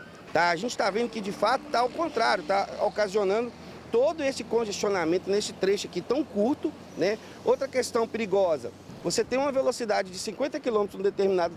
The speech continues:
trecho, logo em seguida você cai pra trinta quilômetros por hora. Muitos motoristas ali despercebidos, né? Apesar de que o motorista ele tem que tá atento à sinalização, isso é inegável, mas muitas vezes,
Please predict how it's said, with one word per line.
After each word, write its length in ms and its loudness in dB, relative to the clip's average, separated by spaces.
trecho, 380 2
logo 360 4
em 100 4
seguida 460 0
você 260 0
cai 160 2
pra 120 -6
trinta 320 -2
quilômetros 380 0
por 160 2
hora. 180 2
Muitos 280 0
motoristas 680 0
ali 360 2
despercebidos, 1160 0
né? 260 2
Apesar 320 0
de 100 -12
que 60 -4
o 20 0
motorista 440 2
ele 100 2
tem 180 4
que 120 -2
tá 180 -2
atento 300 -4
à 20 -4
sinalização, 580 0
isso 180 2
é 40 2
inegável, 720 2
mas 220 2
muitas 480 0
vezes, 360 0